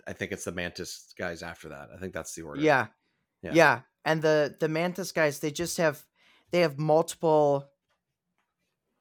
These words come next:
Speaker 2: so you can't, you, it's not like you can just shoot at it and damage it.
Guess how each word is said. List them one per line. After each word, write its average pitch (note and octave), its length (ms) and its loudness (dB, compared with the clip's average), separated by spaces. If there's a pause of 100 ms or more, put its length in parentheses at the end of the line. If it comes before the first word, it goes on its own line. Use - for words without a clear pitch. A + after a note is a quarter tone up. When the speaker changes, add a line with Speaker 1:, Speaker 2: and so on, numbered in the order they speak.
(200)
Speaker 2:
so - 180 0
you G3+ 160 0
can't, - 340 0
you, G3+ 180 -2
it's - 180 -4
not B3 220 6
like G3+ 200 4
you G3+ 80 -2
can F#3+ 140 -6
just E3 180 -2
shoot F3+ 220 2
at C#3+ 140 6
it C3+ 140 0
and B2+ 100 -8
damage B2 340 -2
it. - 180 -10